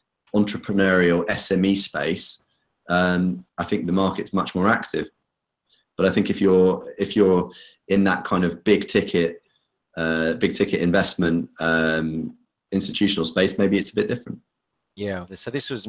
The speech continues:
Speaker 2: this was Mipham, um, and like I said, this is the London stand. We, I, we found it very good actually being based at the London stand, and, um, you know, I, I actually thought it was a pretty good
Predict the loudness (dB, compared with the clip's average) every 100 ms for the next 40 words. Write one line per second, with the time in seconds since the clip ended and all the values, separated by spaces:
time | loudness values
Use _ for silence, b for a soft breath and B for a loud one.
0 | -10 -8 -8 -8 -6 -6 -6 -8 -10 -12
1 | -6 -6 -6 -10 -16 _ _ _ _ _
2 | _ _ _ _ -12 -10 -10 -10 -12 -8
3 | -8 -4 0 0 -2 -10 -8 -8 -6 -4
4 | 0 2 2 -2 -4 -2 -2 -4 -4 -4
5 | -4 -4 -4 -8 -10 -10 -8 -10 -10 -12
6 | -10 -10 -12 -14 -10 -10 -10 -16 _ _
7 | _ _ _ -6 -4 -6 -8 -8 -8 -12
8 | _ _ _ _ -14 -8 -6 -4 -6 -8
9 | -6 -4 -4 -8 -14 -12 -12 -10 -12 -12
10 | -12 -12 -10 -8 -8